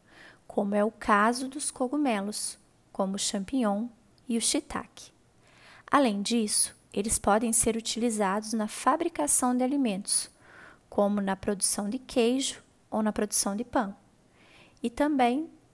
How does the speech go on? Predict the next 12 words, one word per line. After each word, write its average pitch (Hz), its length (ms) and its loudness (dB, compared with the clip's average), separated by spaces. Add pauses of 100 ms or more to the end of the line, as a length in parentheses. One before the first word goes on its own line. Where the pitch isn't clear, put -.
(200)
na 220 120 -4
produção 220 420 -4
de 214 80 -8
bebidas 254 560 0
alcoólicas, 202 880 -2 (640)
como 214 300 0
o 254 40 2
vinho 240 540 -2 (480)
e 240 140 2
a 240 60 4
cerveja. 254 640 -2 (840)
Porém, 226 520 2